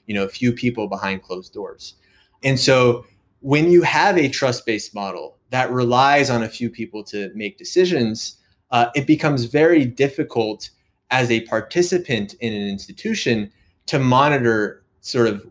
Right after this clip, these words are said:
what those decisions are, why they've been made, and, uh, is it to the benefit of that participant?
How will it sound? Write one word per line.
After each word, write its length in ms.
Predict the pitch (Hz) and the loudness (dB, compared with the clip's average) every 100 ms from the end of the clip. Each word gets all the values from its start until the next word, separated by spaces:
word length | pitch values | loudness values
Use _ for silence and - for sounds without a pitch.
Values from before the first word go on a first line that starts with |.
| _ | _
what 320 | 135 147 156 | 0 2 2
those 220 | 135 120 | 0 -2
decisions 580 | 120 110 120 110 104 101 | -4 -2 -2 -2 -6 -6
are, 560 | - 110 120 151 190 - _ _ _ - | -4 0 2 2 0 -6 _ _ _ -14
why 420 | 113 123 127 135 | -2 2 4 4
they've 300 | 127 120 117 | 0 0 0
been 280 | 113 107 104 | -2 -2 -2
made, 420 | 113 151 233 - _ _ _ _ _ - | 0 2 0 -4 _ _ _ _ _ -4
and, 580 | 131 127 123 120 - - | 0 2 2 0 -4 -4
uh, 240 | 123 113 - | 0 0 0
is 160 | 156 143 | -4 -2
it 140 | 147 | -4
to 100 | - | -6
the 120 | 117 110 | -6 -4
benefit 600 | 117 127 123 113 101 - | -2 -2 -4 -6 -6 -2
of 220 | 117 101 | -2 -2
that 220 | 104 - | -4 -6
participant? 600 | - 95 - 98 90 - | -10 -14 -12 -12 -14 -20